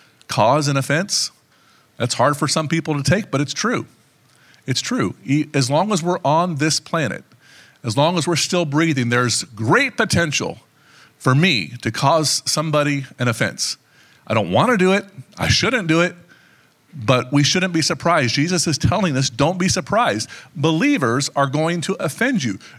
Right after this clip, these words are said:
You are going to offend other believers."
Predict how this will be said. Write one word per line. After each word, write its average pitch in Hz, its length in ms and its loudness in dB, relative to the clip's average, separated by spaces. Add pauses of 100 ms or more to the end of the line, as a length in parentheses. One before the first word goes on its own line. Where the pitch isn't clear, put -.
You 143 560 0
are 143 80 2
going 170 320 -2
to 170 120 -4
offend 120 540 -2 (420)
other 127 360 0 (240)
believers." - 540 -2